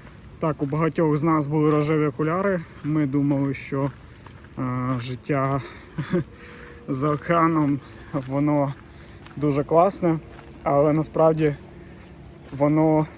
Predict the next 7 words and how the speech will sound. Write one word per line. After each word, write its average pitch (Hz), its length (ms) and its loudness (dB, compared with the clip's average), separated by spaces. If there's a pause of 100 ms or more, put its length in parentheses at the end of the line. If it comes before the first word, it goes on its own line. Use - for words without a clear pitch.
(200)
не 139 140 2
настільки 143 640 0 (800)
люкс, 156 360 -4 (600)
як 139 200 -2
про 143 120 -2
це 147 400 2 (320)
раніше 143 580 2